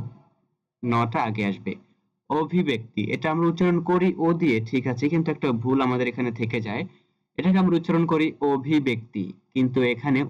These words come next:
অভিব্যক্তি হবে। এখানে এই যে আমরা অভি এর পরে একটা ব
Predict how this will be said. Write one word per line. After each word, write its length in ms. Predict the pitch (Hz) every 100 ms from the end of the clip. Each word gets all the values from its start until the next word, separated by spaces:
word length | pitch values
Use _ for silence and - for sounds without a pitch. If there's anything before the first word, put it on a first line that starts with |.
| 139
অভিব্যক্তি 960 | 143 123 123 151 156 120 120 117 - 113
হবে। 240 | 101 104
এখানে 240 | 110 127 131
এই 100 | 131
যে 60 |
আমরা 180 | 127 120 120
অভি 300 | 127 117 135 143
এর 100 | 143 -
পরে 240 | 131 110 98 - - _ _
একটা 220 | 120 123
ব 20 | 113